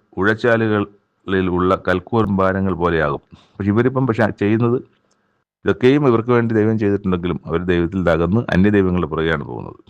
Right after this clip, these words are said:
അതുകൊണ്ട് അങ്ങനെയുള്ള ഈ വിഗ്രഹങ്ങളും കാളകളും ഒക്കെ കൽക്കൂമ്പാരം പോലെ ആക്കും, അല്ലെങ്കിൽ ആകും എന്നാണ്. എന്നിട്ട് പണ്ട് യാക്കോബ് ചെയ്ത ഒരു കാര്യത്തെ സംബന്ധിച്ച് അവിടെ പറയുന്നുണ്ട്. യാക്കോബ് പണ്ട് അരാം ദേശത്തിലേക്ക് ഓടിപ്പോയി,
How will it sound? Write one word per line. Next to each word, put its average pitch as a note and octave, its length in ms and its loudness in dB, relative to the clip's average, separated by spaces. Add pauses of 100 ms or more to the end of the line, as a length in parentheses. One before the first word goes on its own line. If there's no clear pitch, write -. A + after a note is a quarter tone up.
(160)
അതുകൊണ്ട് G2 320 0
അങ്ങനെയുള്ള G#2 720 0 (920)
ഈ G#2+ 280 2
വിഗ്രഹങ്ങളും G2+ 680 0
കാളകളും F#2 560 0
ഒക്കെ F2 380 -4 (1400)
കൽക്കൂമ്പാരം G#2 680 2
പോലെ F2 200 -2
ആക്കും, D#2+ 380 -4 (200)
അല്ലെങ്കിൽ D#2+ 280 -4
ആകും D2+ 380 0
എന്നാണ്. C#2+ 280 -4 (1200)
എന്നിട്ട് A#2+ 460 2
പണ്ട് G#2+ 340 0 (160)
യാക്കോബ് G2+ 420 0
ചെയ്ത G#2+ 180 0
ഒരു G2+ 160 0
കാര്യത്തെ F#2+ 300 -2
സംബന്ധിച്ച് F#2+ 380 0
അവിടെ F2+ 120 0
പറയുന്നുണ്ട്. E2+ 440 -2
യാക്കോബ് F2+ 420 0
പണ്ട് E2+ 180 0 (140)
അരാം F2 320 2
ദേശത്തിലേക്ക് E2+ 440 -2
ഓടിപ്പോയി, D#2+ 480 -4